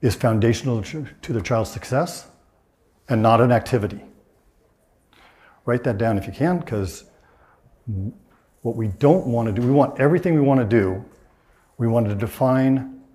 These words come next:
our program as something that is not an activity. Activities are things like the bounce house, going ice skating.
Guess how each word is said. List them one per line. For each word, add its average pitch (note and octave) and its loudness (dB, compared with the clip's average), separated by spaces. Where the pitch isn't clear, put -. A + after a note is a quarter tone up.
our A#2 -4
program G#2 -2
as G#2+ -4
something C3+ 0
that G#2+ 2
is F#2+ -2
not A#2 4
an A#2 0
activity. G#2+ 0
Activities B2 2
are G#2 2
things G#2 0
like G2 -4
the C#3 -4
bounce D3 2
house, - -10
going B2 4
ice C#3 4
skating. G2 -8